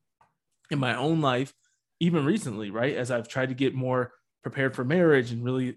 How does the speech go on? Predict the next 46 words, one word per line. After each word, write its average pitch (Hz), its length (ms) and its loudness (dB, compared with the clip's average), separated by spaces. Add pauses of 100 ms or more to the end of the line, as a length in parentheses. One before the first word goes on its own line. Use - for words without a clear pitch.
(100)
just - 320 -12
buckle 139 240 0
down 135 240 0
again 135 200 -2
after 131 240 -4
a 123 40 -4
lot 123 160 0
of 123 60 -2
moving 139 280 0
and 131 80 -4
transition 135 520 -6
and 123 200 -6 (380)
really 147 160 2
getting 139 200 2
my 123 120 0
prayer 165 260 0
life 135 240 2
back 123 240 -4
intact 120 420 -6
and 127 120 -10
really 139 360 0 (360)
getting 139 240 2
back 131 280 0
into, 131 480 0
you 135 120 -6
know, 123 180 -6
my 127 160 -4
groove 143 320 2
with 131 120 0
Seeking 135 360 -6
Excellence 135 520 -6
and 123 200 -8 (300)
my 123 120 -6
job 131 320 0
with 135 120 -2
Hallow 127 560 0
and, 117 240 -6 (320)
uh, 120 420 -4
you 147 140 -4
know, 123 200 -2
just 123 220 -8
really 139 220 0
trying 135 220 -2
to 120 60 -6
fight 143 240 0
against, 135 400 -4